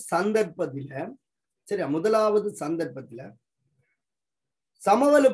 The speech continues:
புள்ளியில வார நீர்க்கரைசல், அதாவது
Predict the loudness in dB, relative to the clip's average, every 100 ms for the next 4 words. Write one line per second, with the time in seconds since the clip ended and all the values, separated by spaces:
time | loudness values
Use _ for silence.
0 | 2 -4 0 -2 -2 -2 -2 -4 -8 -12
1 | _ _ _ _ _ _ _ _ _ _
2 | _ _ _ _ _ _ -4 -4 -4 -6
3 | -6 -8 -20 _ 0 2